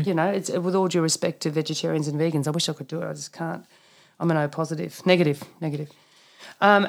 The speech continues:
Speaker 2: only three meals per day.
Speaker 1: Yep.
Speaker 2: They don't have snacks.
Speaker 1: Mm-hmm.
Speaker 2: They o-, only, literally only have three meals a day. And what does metabolic balance do, Belinda?
Speaker 1: Three meals a day,
Speaker 2: Oh.
Speaker 1: no snacks.
Speaker 2: Yeah.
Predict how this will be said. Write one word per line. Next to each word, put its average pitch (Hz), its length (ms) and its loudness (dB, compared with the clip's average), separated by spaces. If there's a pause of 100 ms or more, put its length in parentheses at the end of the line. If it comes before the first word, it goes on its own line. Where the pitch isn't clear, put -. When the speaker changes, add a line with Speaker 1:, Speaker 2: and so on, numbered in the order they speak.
Speaker 2:
only 302 200 8
three 277 220 6
meals 226 240 6
per 190 100 0
day. 156 380 2 (760)
Speaker 1:
Yep. 190 100 6
Speaker 2:
They 190 140 6
don't 214 400 6
have 208 260 2
snacks. - 760 -2 (100)
Speaker 1:
Mm-hmm. 190 240 8 (400)
Speaker 2:
They 185 220 4
o-, 190 220 0 (160)
only, 220 180 4
literally 196 360 0
only 180 240 4
have 165 140 4
three 175 220 0
meals 160 200 2
a 160 60 -4
day. 156 160 4
And 220 100 0
what 285 100 2
does 302 140 -6
metabolic 196 380 0
balance 214 300 -2
do, 151 160 -6
Belinda? 156 400 -6 (140)
Speaker 1:
Three 156 300 0
meals 170 280 6
a 233 100 10
day, 277 400 8
Speaker 2:
Oh. 165 60 6
Speaker 1:
no 151 240 6
snacks. - 680 4
Speaker 2:
Yeah. 240 520 4